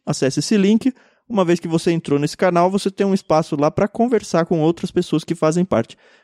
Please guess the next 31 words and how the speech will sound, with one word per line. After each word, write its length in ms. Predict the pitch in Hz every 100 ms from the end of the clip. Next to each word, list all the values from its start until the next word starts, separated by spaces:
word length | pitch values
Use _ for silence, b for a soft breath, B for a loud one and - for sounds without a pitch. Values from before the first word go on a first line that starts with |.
| b
O 20 |
interessante 520 | 147 160 156 180 196 175
é 20 |
que 80 | -
toda 300 | - 220 285
essa 120 | 240
experiência 640 | - 190 170 151 185 165
de 160 | 143 135
ler 240 | 127 180
junto 320 | 165 156 190
é 60 | 196
de 100 | 269
graça 480 | 196 165 196 - 156
lá 100 | 131
no 120 | 135
canal. 340 | 135 123 113
A 20 |
gente 200 | 117 131
sabe 240 | - 127 127
que 60 |
tem 100 | 139
muita 200 | 135 156
gente 220 | 165 165 -
que 120 | 147
faz 300 | - 143 139
coisas 320 | - 139 123
similares 640 | - 135 123 127 160 196
e 40 | 233
cobram 420 | - 143 156 170
por 160 | 196
isso. 240 | 143 120